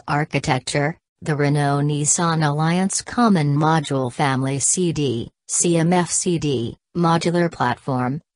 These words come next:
including the front McPherson strut and rear multi-link suspension setup. The wheelbase is also unchanged here,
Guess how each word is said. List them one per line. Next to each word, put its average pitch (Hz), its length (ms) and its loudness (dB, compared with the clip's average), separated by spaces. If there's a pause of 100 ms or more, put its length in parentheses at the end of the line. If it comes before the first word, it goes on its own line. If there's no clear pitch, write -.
including 190 560 2
the 170 100 0
front 175 400 -2
McPherson 143 760 -2
strut 160 460 0
and 165 240 2
rear 170 240 4
multi-link 165 760 0
suspension 165 840 0
setup. 165 500 -2 (440)
The 185 140 0
wheelbase 147 800 0
is 143 160 0
also 165 480 2
unchanged 165 800 0
here, 151 440 0